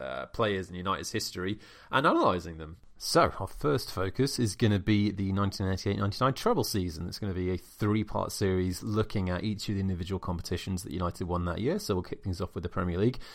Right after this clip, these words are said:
shifting over to that famous F A Cup run, culminating in the glorious nineteen ninety-nine Champions League run, think it's gonna be a lot of fun. There's a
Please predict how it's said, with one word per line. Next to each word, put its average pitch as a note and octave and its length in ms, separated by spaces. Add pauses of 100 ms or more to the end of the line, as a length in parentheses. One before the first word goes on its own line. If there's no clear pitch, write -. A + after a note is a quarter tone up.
(180)
shifting G2 380
over F2+ 160
to - 140
that F2+ 120
famous F#2 380
F - 160
A F2+ 80
Cup - 240
run, F2+ 180
culminating G2+ 760
in G2 320
the G2 120
glorious F#2 600
nineteen G2 420
ninety-nine F#2 580
Champions F#2 540
League F#2 200
run, E2+ 180 (500)
think A#3 220
it's - 120
gonna E3+ 140
be D3+ 80
a C#3 60
lot B2+ 100
of - 80
fun. F2 180
There's F2+ 160
a F2+ 140